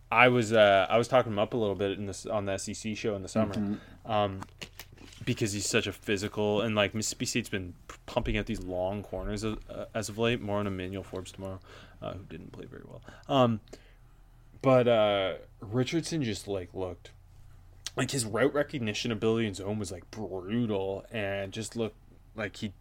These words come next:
Speaker 1: didn't have a gear to hang with Neighbors, whose Neighbors not, like, a big-time burner. He's more of a
Speaker 2: No.
Speaker 1: technician. And it was just a rough outing.
Speaker 2: Yeah.
Speaker 1: He must have given up, like, a hundred and something yards to Neighbors. It wasn't
Speaker 2: It
Speaker 1: all, all on him,
Speaker 2: <laughs>
Speaker 1: but,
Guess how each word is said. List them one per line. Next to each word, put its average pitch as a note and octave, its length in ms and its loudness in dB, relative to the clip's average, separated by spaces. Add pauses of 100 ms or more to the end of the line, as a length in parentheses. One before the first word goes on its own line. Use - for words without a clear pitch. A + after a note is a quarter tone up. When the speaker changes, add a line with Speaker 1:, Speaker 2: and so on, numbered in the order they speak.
(100)
Speaker 1:
didn't A2+ 260 2
have G#2+ 260 2
a G2+ 60 0
gear G2 300 -2
to G2 240 -6
hang A#2 240 -4
with G2+ 160 -6
Neighbors, G#2+ 320 4
whose B2 180 0
Neighbors C3 380 2
not, B3 160 0
like, E3+ 120 -4
a G2+ 80 2
big-time A2+ 460 -2 (100)
burner. G2+ 320 -2
He's G#2+ 120 0
more B2 160 4
of - 60 2
a - 40 0
Speaker 2:
No. F2 60 0
Speaker 1:
technician. G2+ 580 -2 (880)
And A2 120 0
it G#2+ 80 0
was A#2 140 0
just G#2+ 160 -6
a F#2 60 -2 (140)
rough G2 480 -6
outing. F#2+ 420 -8 (180)
Speaker 2:
Yeah. E2+ 340 0
Speaker 1:
He B2 120 4
must C3 240 6
have A2+ 100 0
given G#2+ 200 6
up, G2+ 160 4
like, G2 160 0
a F#2 60 -2
hundred G2+ 440 -2
and F2+ 100 -8
something G2 320 -6
yards F#2 300 -6
to F#2 80 -8
Neighbors. F#2 440 -8
It C3+ 40 2
wasn't D#3 280 12
Speaker 2:
It - 60 8
Speaker 1:
all, A2+ 460 6 (100)
all A2+ 380 6
on D3+ 100 10
him, D#3+ 240 10
Speaker 2:
<laughs> - 20 -2
Speaker 1:
but, F3 200 10